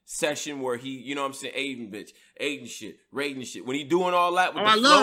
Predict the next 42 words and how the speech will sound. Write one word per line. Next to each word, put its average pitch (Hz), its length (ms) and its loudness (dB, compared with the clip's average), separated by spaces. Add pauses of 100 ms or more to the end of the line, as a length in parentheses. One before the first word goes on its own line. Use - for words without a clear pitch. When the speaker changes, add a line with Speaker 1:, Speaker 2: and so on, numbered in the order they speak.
Speaker 1:
flows - 20 6 (120)
Speaker 2:
that. 151 60 6
Speaker 1:
and 131 100 0
getting 170 120 2
Speaker 2:
I 190 40 2
Speaker 1:
these 180 160 0
Speaker 2:
love 226 140 2
Speaker 1:
pockets, 160 440 6
Speaker 2:
that. 202 180 8
That 208 100 -2
was, 170 260 -6 (400)
yeah, 180 300 0
Speaker 1:
that 175 360 6
Speaker 2:
I 180 80 2
love 190 300 -2
Speaker 1:
is 127 180 2
Speaker 2:
that. 120 80 -4
Speaker 1:
when 143 160 2
it 127 100 -4
gets 120 160 -10
dangerous. 92 600 -10
And 104 100 -4
if 113 100 -4
he 165 100 -6
got 190 200 2
Speaker 2:
He 302 80 10
gonna 311 140 6
Speaker 1:
enough 247 120 6
of 285 60 10
Speaker 2:
need 277 60 10
Speaker 1:
that 262 80 6
Speaker 2:
about, 226 320 8
Speaker 1:
type - 20 -10
of 226 100 -8 (200)
Speaker 2:
I, 233 60 0
I, 254 40 -4 (100)
I 208 60 -6
feel 254 160 -2
he 254 100 6
needs 233 220 0
at 202 100 6
least 214 400 -2